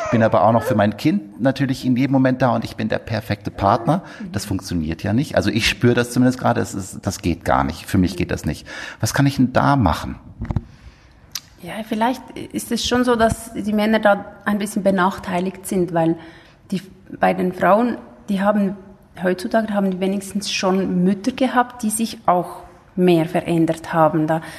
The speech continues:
Speaker 2: also ich zum Beispiel, äh, ich bin im Jahr geboren, wo das Sta-, Frauenstimmrecht, äh, durchgekommen ist und seit da ist dann meine Mutter, hat sich auch verändert und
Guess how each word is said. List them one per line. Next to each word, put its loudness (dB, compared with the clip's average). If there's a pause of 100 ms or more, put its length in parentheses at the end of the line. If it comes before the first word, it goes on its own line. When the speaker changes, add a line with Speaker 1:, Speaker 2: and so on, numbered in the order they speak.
(120)
Speaker 2:
also 0
ich 0
zum 2
Beispiel, 2
äh, -4
ich -6
bin 2 (460)
im 2
Jahr 4
geboren, 2
wo 4
das -6
Sta-, -6 (120)
Frauenstimmrecht, 0
äh, 6
durchgekommen 2
ist 0
und -2 (500)
seit 2
da 6
ist -4
dann 4
meine 6
Mutter, 2
hat 0
sich -6
auch 2
verändert 2
und 0